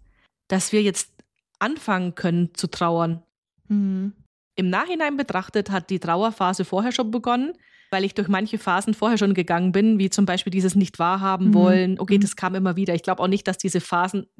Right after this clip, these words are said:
Speaker 1: exakt nacheinander kommen. Ich glaub,
Speaker 2: Nein.
Speaker 1: die mixen sich auch immer
Speaker 2: Ja,
Speaker 1: wieder so ein
Speaker 2: ja.
Speaker 1: bisschen.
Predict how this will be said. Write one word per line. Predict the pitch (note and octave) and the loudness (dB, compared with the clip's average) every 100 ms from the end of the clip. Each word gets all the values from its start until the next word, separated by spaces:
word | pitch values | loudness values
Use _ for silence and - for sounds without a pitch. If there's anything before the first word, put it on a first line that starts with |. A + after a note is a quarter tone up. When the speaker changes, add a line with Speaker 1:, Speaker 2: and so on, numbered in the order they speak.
| - | -10
Speaker 1:
exakt | - - G3+ - - | -8 -6 -6 -6 -6
nacheinander | F#3 G3+ G3+ G3+ | -4 0 0 0
kommen. | G3+ G#3 F#3+ | 0 -2 0
Ich | F#3 | 2
glaub, | G3+ | 2
Speaker 2:
Nein. | F3+ | 2
Speaker 1:
die | |
mixen | F3 G3 - | -2 -2 -2
sich | G#3+ A3 G#3 | -2 0 0
auch | |
immer | G3+ G#3+ | 2 4
Speaker 2:
Ja, | G3 | 4
Speaker 1:
wieder | G3 G#3 | 4 2
so | G#3 | 0
ein | |
Speaker 2:
ja. | G#3 | 0
Speaker 1:
bisschen. | F#3+ A#3 | 0 -2